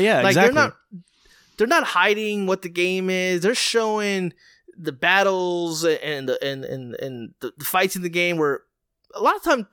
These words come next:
Speaker 2: they hold that stuff back because they don't wanna have to explain to you, "Hey, this isn't,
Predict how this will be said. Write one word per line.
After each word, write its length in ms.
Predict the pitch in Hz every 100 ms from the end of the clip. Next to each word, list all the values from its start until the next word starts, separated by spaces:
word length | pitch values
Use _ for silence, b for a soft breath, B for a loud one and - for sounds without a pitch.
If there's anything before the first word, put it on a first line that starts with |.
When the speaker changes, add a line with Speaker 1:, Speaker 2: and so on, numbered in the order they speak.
| -
Speaker 2:
they 80 | 220
hold 200 | 220 247
that 120 | 226
stuff 220 | - 185
back 220 | 170 196 -
because 200 | 170 156
they 80 |
don't 120 | 190 208
wanna 140 | 208
have 140 | 190 190
to 80 | 175
explain 280 | - 175 165
to 80 |
you, 120 | 156 143
"Hey, 220 | 165 139
this 220 | 139 -
isn't, 300 | 147 143 135